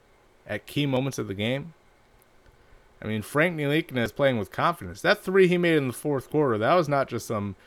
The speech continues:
spot-up three or regular pull-up three. That was dribbling up the court, dribble through your legs, pull-up buckets. That's the kind of confidence that he's gaining. And that's what people need to realize. Look,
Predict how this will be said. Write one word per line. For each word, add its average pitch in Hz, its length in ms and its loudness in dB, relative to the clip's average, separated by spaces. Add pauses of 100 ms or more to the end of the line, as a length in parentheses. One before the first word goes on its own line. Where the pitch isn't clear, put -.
(380)
spot-up 127 520 2
three 127 320 0
or 110 120 2
regular 113 260 0
pull-up 120 300 -2
three. 113 200 -2
That 170 220 4
was 107 300 -2 (640)
dribbling 160 460 6
up 151 160 4
the 131 80 -6
court, 156 480 2
dribble 143 340 4
through 156 320 2
your 131 180 4
legs, 131 420 4
pull-up 143 580 2 (580)
buckets. - 540 -4 (1900)
That's 175 200 6
the 175 120 2
kind 170 220 6
of 120 100 -2
confidence 120 800 0
that 117 200 -2
he's 127 300 -2
gaining. 123 500 -2 (460)
And 139 100 0
that's 208 180 4
what 233 140 -2
people 220 280 -4
need 185 200 -2
to 151 100 -10
realize. 143 640 -2 (260)
Look, 175 280 2